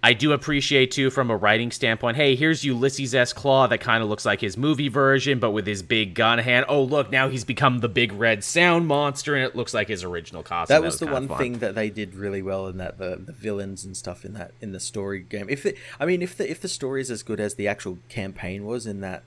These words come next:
Speaker 1: Yeah.
Speaker 2: in that thing, it'd be, it might be worth a play, but yeah.
Speaker 1: Same. And again, you know, it's like, uh, w-, w-,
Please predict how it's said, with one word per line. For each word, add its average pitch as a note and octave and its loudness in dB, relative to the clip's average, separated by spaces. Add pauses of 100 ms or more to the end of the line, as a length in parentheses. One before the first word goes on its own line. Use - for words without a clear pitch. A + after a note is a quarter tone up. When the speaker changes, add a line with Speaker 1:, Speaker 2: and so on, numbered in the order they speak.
(100)
Speaker 1:
Yeah. F#2+ -2
Speaker 2:
in G#2 -10
that F#2 -8
thing, G#2+ -10
it'd B2+ -10
be, F#3+ -8
it F3+ -6
might C3+ -8
be G#2 -8
worth G2+ -10
a F#2+ -8
play, G#2+ -6
but - -10
yeah. G#2+ -8 (540)
Speaker 1:
Same. A#2+ 6
And D#3+ 10
again, F3 10
you C#3 4
know, C3+ 8
it's C3+ 4
like, C#3 8
uh, A#2+ 4
w-, B2+ -2
w-, C3 2